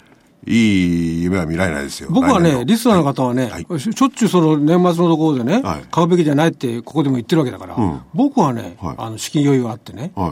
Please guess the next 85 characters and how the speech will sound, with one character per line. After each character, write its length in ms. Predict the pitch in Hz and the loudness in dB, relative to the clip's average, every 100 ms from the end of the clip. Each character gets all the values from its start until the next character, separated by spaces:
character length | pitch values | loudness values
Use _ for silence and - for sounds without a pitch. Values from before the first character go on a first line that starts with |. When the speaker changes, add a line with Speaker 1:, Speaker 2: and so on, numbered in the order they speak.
| 67 | -4
Speaker 2:
こ 80 | 143 | -4
れ 80 | |
か 60 | 135 | -2
ら 80 | 131 | -4
だ 100 | 117 | -6
と 100 | 95 | -12
思 80 | 98 | -18
い 40 | |
ま 80 | - | -18
す 60 | - | -16
よ。 80 | 175 _ - | -16 _ -18
Speaker 1:
う 40 | |
ん。 120 | 69 62 | -18 -18
Speaker 2:
は 160 | _ 98 | _ -18
い。 80 | 95 _ - - - _ _ _ _ _ - | -18 _ -20 -20 -20 _ _ _ _ _ -4
Speaker 1:
ね。 140 | 110 | -2
Speaker 2:
と 240 | - 180 180 _ _ 151 | 0 -2 -2 _ _ -4
い 80 | |
う 100 | 143 | -2
ふ 60 | 135 | -2
う 40 | |
に 60 | 123 | -6
考 260 | - 120 113 | -6 -6 -6
え 60 | |
ま 80 | 104 | -8
す 100 | - | -12
が 80 | 85 | -18
ね、 140 | 107 _ - | -20 _ -6
Speaker 1:
う 80 | 78 | -4
ん。 40 | |
Speaker 2:
こ 80 | 98 | -2
の 180 | 139 127 - _ _ | -2 -4 -12 _ _
番 220 | 135 131 | -6 -4
組 140 | 123 120 | -2 -4
の 80 | 110 | -6
リ 100 | 110 | -10
ス 120 | 104 | -14
ナ 80 | 98 | -18
ー 20 | |
は。 60 | - _ 90 | -20 _ 0
Speaker 1:
ま 120 | 95 | 0
す 100 | 98 | 2
ま 100 | 202 | 2
す 280 | 170 190 185 | 4 2 0
と 120 | - 127 | 0 -2
な 100 | 127 | -2
っ 80 | |
て 80 | - | -2
く 60 | 101 | -2
る 80 | 131 | 0
と、 220 | 180 - | 0 0
二 120 | 117 | 0
月 200 | 113 107 | 0 2
の 240 | 156 165 - | 0 0 -2
投 180 | 104 95 | -2 -2
資 60 | |
カ 100 | - | -2
レ 100 | 92 | 0
ン 80 | 87 | 0
ダ 240 | 71 65 | -2 -6
ー、 40 | - | -6
実 320 | - - - | -8 -2 -2
践 40 | 92 | -2
塾、 300 | 76 - - _ _ _ | -4 -12 -18 _ _ _
デ 80 | 92 | -2
ィ 20 | |
ー 40 | 92 | 0
ブ 80 | |
イ 40 | 87 | -2
デ 80 | 80 | -4
ィ 140 | 65 | -6
ー、 40 | |
貴 100 | - | -4
重 160 | - 107 | -2 0
な 80 | 98 | 0
も 100 | 95 | 0
の 60 | |
に 80 | 92 | 0
な 80 | 80 | -2
り 60 | 82 | -4
ま 60 | |
す 100 | 73 | -4
ね。 180 | 98 92 | -4 -4
Speaker 2:
で 140 | 143 170 | -2 -2
す。 360 | - - - | -2 -8 -14